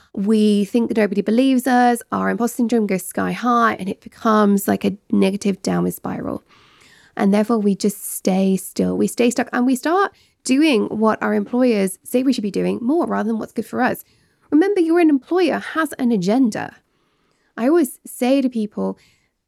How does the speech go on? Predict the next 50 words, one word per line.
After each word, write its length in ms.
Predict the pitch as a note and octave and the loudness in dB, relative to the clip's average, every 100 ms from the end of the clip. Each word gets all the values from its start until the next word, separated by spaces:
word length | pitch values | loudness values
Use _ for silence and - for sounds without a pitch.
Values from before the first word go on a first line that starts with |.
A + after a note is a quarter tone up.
| _ | _
your 220 | G#3+ C4+ | 0 2
pl-, 180 | B3+ C#4 | 0 0
employer, 380 | C4+ B3 E4 F#3 | 0 2 2 2
if 140 | G#3 | 0
they 120 | D#4 | 2
needed 300 | D#4+ E4 C#4+ | 4 4 0
to, 120 | - A3+ | -2 -2
they 120 | A3+ | -2
would 140 | A3 | -2
let 160 | G3+ - | -4 -4
you 100 | G3+ | -6
go. 280 | - G3 F#3 | -4 -4 -4
So 120 | A3 | -6
sometimes 480 | - C4 B3 G3+ G3+ | -2 -2 0 0 2
you 120 | C4+ | 2
have 180 | C4 - | 0 -2
to 100 | G3 | -6
walk 440 | A3 A3 G3 - - _ _ - | -2 0 -2 -8 -20 _ _ -10
because 320 | A#3+ - A3+ | -6 -4 -4
it's 140 | G#3+ | -4
what 160 | G#3+ G3+ | -4 -2
you 220 | F3+ A3 | -2 -2
need. 360 | F#3+ - - - _ _ _ _ - | -4 -8 -12 -18 _ _ _ _ -4
A 60 | A#3+ | 0
good 180 | E4 G#4 | 2 0
employer 420 | G4+ - B3 G#3+ | 0 0 0 0
will 160 | A3+ | 0
do 160 | G3+ A3+ | 0 0
their 140 | G#3+ | 0
best 340 | G#3 A#3+ A3+ - | 0 0 0 -6
to 80 | G3+ | -10
hold 200 | G3 G3+ | -8 -6
on 100 | G3+ | -6
to 60 | - | -8
great 220 | F3 - | -10 -8
talent, 480 | - C#4+ F3+ F3+ - | -4 -2 0 -2 0
will 80 | |
make 160 | A#3+ - | 2 2
sure 100 | C4+ | 0
they're 140 | A#3 | 2
developing 460 | A3 G#3+ C4+ C4+ C4 | 2 2 2 4 4
you 100 | B3+ | 4
as 120 | A3+ | 2
an 40 | G3+ | 0
individual 440 | F#3+ G3+ B3+ - | -2 -2 -4 -4
and 120 | A#3+ | -2
all 120 | C4 D4 | 0 2
those 180 | C#4+ | 0
great 240 | - A#3 - | 2 -2 0
things. 320 | G#3 E3 G3+ | -2 -2 -6